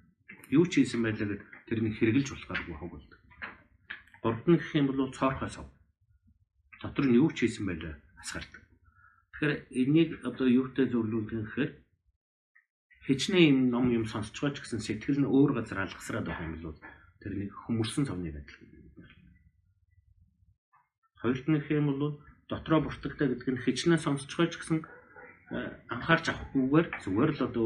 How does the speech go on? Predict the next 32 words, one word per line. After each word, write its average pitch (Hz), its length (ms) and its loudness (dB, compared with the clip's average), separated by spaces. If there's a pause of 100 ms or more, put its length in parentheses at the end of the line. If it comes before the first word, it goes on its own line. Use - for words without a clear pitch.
(100)
өнөө 117 160 2
маргаашийнхаа 107 540 -4 (580)
зүйлтэй 107 400 -2
энийг 98 240 -2
холилдуулаад 101 640 -2
ингээд, 90 200 -6
э, - 1080 -20
сонссон 120 400 0
ч - 80 -8
гэсэн 117 160 -4
тэрнийхээ 107 480 -4
одоо 92 160 -8 (320)
хэргийг 107 320 2
нь 113 80 2
гарахгүй 101 400 -4
байх 95 240 -2
юм 90 160 -4
бол 165 240 -2 (1200)
тэр 101 160 -4 (240)
одоо 85 400 -10 (320)
буртагтай - 400 -4
сав 90 240 -4
нэг 76 160 -8
юм. - 100 -20 (1160)
Гурав 110 220 -4
дахь 156 140 0
нь 147 80 2
гэх - 140 -10
юм 143 120 0 (100)
бол 156 180 -2 (260)
цоорхой 139 460 0
сав 120 180 -2